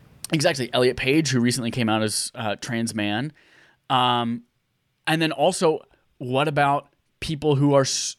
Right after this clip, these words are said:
who are gay but are not out yet? Like, how do they go about it? Do they, what characters do they play and they portray? Like, they can probably authentically play a gay person, but they'll be,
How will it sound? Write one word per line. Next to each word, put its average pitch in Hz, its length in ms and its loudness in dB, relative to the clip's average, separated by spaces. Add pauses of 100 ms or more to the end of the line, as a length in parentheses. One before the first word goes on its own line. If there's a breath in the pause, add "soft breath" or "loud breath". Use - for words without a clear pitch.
who 143 300 2
are 175 240 4
gay 101 260 -2
but 117 160 -2
are 123 100 -4
not 127 300 -2
out 165 240 0
yet? 95 460 -8 (960)
Like, 113 280 -12 (220)
how - 240 -4
do 131 80 -2
they 196 180 2
go 180 160 4
about 117 200 0
it? 104 40 -8
Do 98 100 -10
they, 104 120 -2
what 117 360 -4
characters 139 380 -2
do 160 60 -6
they 220 200 2
play 107 260 0
and 104 120 -2
they 104 80 0
portray? 98 400 -2
Like, 95 140 -4
they 107 120 -4
can 123 140 -4
probably 120 360 2
authentically 139 460 0
play 196 180 2
a 175 40 2
gay 131 180 4
person, 120 440 0
but 110 240 2 (100)
they'll 104 260 2
be, 113 400 2